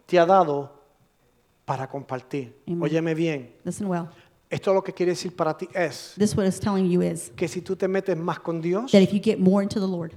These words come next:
Speaker 1: tu cosecha será más grande.
Speaker 2: your fruit will be bigger.
Speaker 1: Yo, yo, tú podrás pensar, "Pastor, ¿está hablando de dinero aquí?" No estoy
Speaker 2: Eh,
Speaker 1: hablan-, no
Speaker 2: you might
Speaker 1: estoy hab-
Speaker 2: think, "Okay, Pastor's talking about money." I'm not talking about money here.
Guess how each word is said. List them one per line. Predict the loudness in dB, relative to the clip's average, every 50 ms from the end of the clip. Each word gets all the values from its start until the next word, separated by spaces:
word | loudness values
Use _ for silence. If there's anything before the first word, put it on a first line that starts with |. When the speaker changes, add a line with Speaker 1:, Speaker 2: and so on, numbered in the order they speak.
| -18 -20 _ -14 -8
Speaker 1:
tu | -8 -6 -4
cosecha | -4 -6 -6 -6 -4 -4 -4 -2 -2 -4
será | -4 -2 -4 -4 -4
más | -4 -6 -6
grande. | -6 -6 -6 -6 -6 -4 -4
Speaker 2:
your | -4 -4
fruit | 0 2 2 2 2 0
will | -2 0 0
be | 0 -2
bigger. | -2 -4 -8 -10 -14 -18 -20 -20 -20 -18 -16 -16 -8 0
Speaker 1:
Yo, | 2 2
yo, | 2 4 2 2 2 2 -4 -14 -16 -14 -12 -12 -12 -8
tú | -8 -4
podrás | 2 4 4 4 4 2
pensar, | 0 -2 2 4 6 6 6 6 4 0
"Pastor, | -4 -2 -2 0 0
¿está | 0 2
hablando | 2 2 2 4 2 4
de | 4 4 4 4 4 4 4 4 2 2 0 0 -2
dinero | 0 0 2 2 4 2 2
aquí?" | 0 0 -2 -4 -4 -6 -12 _ _ _ _ _ _ _ _ _
No | -12 -10 -6
estoy | 2 4 6
Speaker 2:
Eh, | 6
Speaker 1:
hablan-, | 6 4 0 -2 -4 0
no | 2 2
Speaker 2:
you |
might | 4 4
Speaker 1:
estoy | 4
hab- | 4
Speaker 2:
think, | 4 2 2 2
"Okay, | 0 2
Pastor's | 2 2 0 0 -2 -4
talking | -4 -4 -4 -4
about | -4 0 2
money." | 2 2 2
I'm | 2
not | 0 0
talking | -2 -2 -2 -2
about | -2 -2
money | 0 0 0 -2
here. | -4 -6 -8